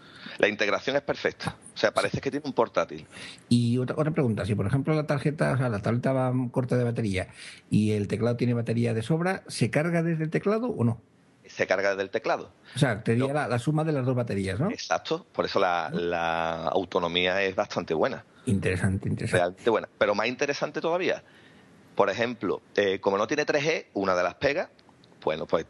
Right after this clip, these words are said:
Speaker 1: todos sabemos lo que dura la batería del móvil creando un punto wifi.
Speaker 2: Ujú.
Speaker 1: Entonces, yo lo que hago es, con, porque yo digo, me voy a tener que comprar una batería para el móvil, porque es que me dura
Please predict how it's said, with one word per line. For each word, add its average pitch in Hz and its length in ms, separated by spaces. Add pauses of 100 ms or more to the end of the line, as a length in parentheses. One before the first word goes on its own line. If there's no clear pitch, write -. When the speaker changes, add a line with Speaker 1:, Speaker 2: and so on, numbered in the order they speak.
Speaker 1:
todos 92 400
sabemos 98 380
lo 101 100
que 98 100
dura 95 220
la 92 100
batería 98 340
del 98 140
móvil 98 760 (240)
creando 104 340
un 101 60
punto 104 280
wifi. - 400 (180)
Speaker 2:
Ujú. 85 280 (420)
Speaker 1:
Entonces, 90 680 (120)
yo 85 160
lo 80 100
que 85 140
hago 95 240
es, 160 140
con, 87 340
porque 95 180
yo 95 80
digo, 87 160
me 82 120
voy 78 100
a 80 40
tener 90 200
que - 80
comprar 123 340
una 175 180
batería 113 540 (160)
para 90 340
el 82 140
móvil, 85 300
porque 127 240
es - 40
que - 120
me 80 120
dura 107 760